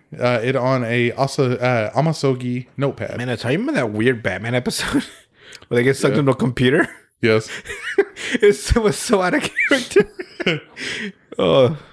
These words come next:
Speaker 2: damn, I love that show.
Speaker 1: So in this case, uh, the only reason that the Minotaur comes to life for Nakajima, this nerd
Speaker 2: Mm-hmm.
Speaker 1: that's wanting to, to create
Speaker 2: Oh, because he put so much fucking emotion into it, it just became real?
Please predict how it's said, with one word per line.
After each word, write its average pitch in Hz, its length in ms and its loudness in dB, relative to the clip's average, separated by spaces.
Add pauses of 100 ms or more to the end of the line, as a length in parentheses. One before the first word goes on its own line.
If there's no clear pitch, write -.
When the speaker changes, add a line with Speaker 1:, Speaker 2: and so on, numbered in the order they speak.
(140)
Speaker 2:
damn, 123 220 0
I - 20 -2
love 110 160 2
that 107 140 0
show. 117 260 -4 (840)
Speaker 1:
So 139 200 4
in 135 120 4
this 160 140 2
case, 131 440 -2
uh, 120 220 2
the 120 120 -2
only 143 140 0
reason 135 260 -2
that 123 160 -6
the 117 160 -2
Minotaur 127 380 -2
comes 120 220 -6
to 113 100 -6
life 127 340 -2 (240)
for 143 460 0 (120)
Nakajima, 131 560 -2 (120)
this 110 200 -6
nerd 123 300 -2
Speaker 2:
Mm-hmm. - 180 -6
Speaker 1:
that's 113 240 0
wanting 123 200 -4
to, 117 340 -4 (300)
to 185 140 4
create 139 200 2
Speaker 2:
Oh, 160 40 4
because 135 240 4
he 143 60 -2
put 139 160 2
so 131 300 0
much 143 240 2
fucking 143 360 -2
emotion 131 420 4
into 143 180 4
it, 147 140 4
it 120 160 -4
just 123 100 -6
became 123 320 0
real? 135 340 4